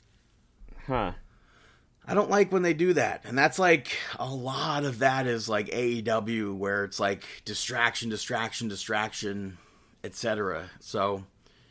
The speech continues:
Speaker 2: but backstage also, Sid Scala end up welcoming,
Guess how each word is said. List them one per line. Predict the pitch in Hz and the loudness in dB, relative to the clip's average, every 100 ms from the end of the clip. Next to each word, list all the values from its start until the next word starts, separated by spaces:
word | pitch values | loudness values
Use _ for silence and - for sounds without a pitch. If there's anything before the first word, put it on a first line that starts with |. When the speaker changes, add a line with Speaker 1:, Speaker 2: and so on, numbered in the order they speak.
| _ _ _ _ _ _ _ _ | _ _ _ _ _ _ _ _
Speaker 2:
but | 139 139 127 - | 8 8 8 0
backstage | 131 151 160 - 165 160 135 | 6 8 8 4 4 4 4
also, | 143 160 - 160 151 | 6 6 6 6 6
Sid | - 160 | 6 4
Scala | - - 123 139 151 139 | 4 4 8 10 10 8
end | 143 | 6
up | 139 120 | 6 4
welcoming, | 123 135 135 135 131 131 127 127 | 6 6 4 2 2 2 0 -4